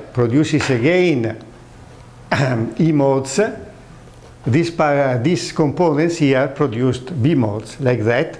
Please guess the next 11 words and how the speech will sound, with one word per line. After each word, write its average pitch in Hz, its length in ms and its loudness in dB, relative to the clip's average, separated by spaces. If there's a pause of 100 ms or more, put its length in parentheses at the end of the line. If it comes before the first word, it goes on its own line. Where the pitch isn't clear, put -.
(380)
which, 131 260 2
in 120 320 0
which 127 220 0
the, 139 60 0 (280)
the 110 160 0
parity 110 680 -4
is - 180 -4
odd. 101 300 -2 (1300)
How 160 220 2
this 135 200 -2
happens? 220 480 0